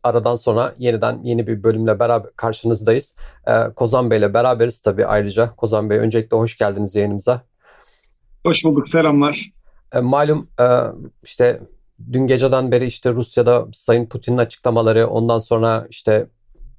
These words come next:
Speaker 1: çeşitli teoriler tekrar üretilmeye başlandı. E, insanlar yeniden düşünmeye başlandı. Tabii bir de olayın bizim tarafımızdan baktığı ve özellikle savunma sanayi meraklılarının baktığı boyut da şu, işte bizim devam eden, e, T, T dokuz yüz yirmi dokuz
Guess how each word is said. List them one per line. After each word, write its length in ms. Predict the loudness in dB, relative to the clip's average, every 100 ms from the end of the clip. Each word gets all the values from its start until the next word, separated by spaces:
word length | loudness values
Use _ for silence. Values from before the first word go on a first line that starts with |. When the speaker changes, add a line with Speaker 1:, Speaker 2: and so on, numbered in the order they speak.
| _ _ _ -4
Speaker 1:
çeşitli 440 | -4 -4 -8 -8
teoriler 540 | 2 4 4 2 0 -2
tekrar 320 | -4 -2 0
üretilmeye 560 | 0 0 0 2 2
başlandı. 640 | 0 -4 -4 -2 2 0 -2 -20 _ -8
E, 100 | -4
insanlar 460 | -2 0 0 2
yeniden 400 | 2 2 2 -2
düşünmeye 420 | -4 -4 2 4 4
başlandı. 420 | 2 -2 -2 -2
Tabii 240 | -4 -4
bir 40 | -4
de 140 | -4 0
olayın 380 | 2 4 2 0
bizim 200 | -4 -2
tarafımızdan 640 | 0 0 -2 0 0 0
baktığı 360 | -2 0 0 2
ve 80 |
özellikle 420 | 2 2 0 0 -4
savunma 380 | 0 0 0
sanayi 320 | -2 0 2 2
meraklılarının 640 | 2 0 0 0 0 -2
baktığı 360 | -4 -2 -2
boyut 260 | 0 -2 0
da 80 | -2
şu, 260 | 2 0 -2 -20 _
işte 300 | -14 -2 -2
bizim 240 | -2 -2 0
devam 300 | 2 2 2
eden, 280 | 2 0 -4 _ _ -20 -20 -14
e, 500 | -6 2 4 4 2
T, 280 | 2 0 0 -6 _ 0
T 200 | 2 2
dokuz 240 | -2 -2
yüz 60 | -2
yirmi 160 | 0
dokuz 240 | 0 -2